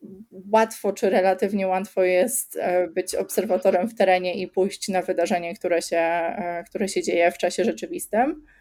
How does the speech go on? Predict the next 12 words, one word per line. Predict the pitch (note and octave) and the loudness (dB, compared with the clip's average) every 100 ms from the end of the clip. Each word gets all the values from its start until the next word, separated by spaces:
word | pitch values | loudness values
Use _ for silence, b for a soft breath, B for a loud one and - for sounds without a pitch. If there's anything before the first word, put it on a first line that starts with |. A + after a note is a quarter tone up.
| b b b | b b b
ale | - F#3 G#3 | 0 4 4
już | A3+ | 2
troszeczkę | - G#3+ A3+ A3+ A3 | 0 0 0 2 0
trudniej | G#3+ G#3+ G#3+ G3+ | 2 2 2 2
będzie | F#3+ F#3 F#3 F#3 F#3 F#3 | 2 0 2 6 6 4
wydobyć, | F#3 F3+ F3 F3+ F3+ - - - | 2 2 6 4 4 -2 -6 -4
e, | F3+ F3 F3 E3+ E3 | -4 -2 -2 0 -2
dane | D#3+ F3+ F3+ F3+ F3 F3 | 0 0 2 2 0 0
na | F3 | -2
przykład | - F3 - E3 E3+ E3+ - | -4 -10 -2 2 2 0 -2
na | F3 E3+ | 0 0
temat | E3+ E3+ E3+ A3 - | -2 0 -2 -4 -14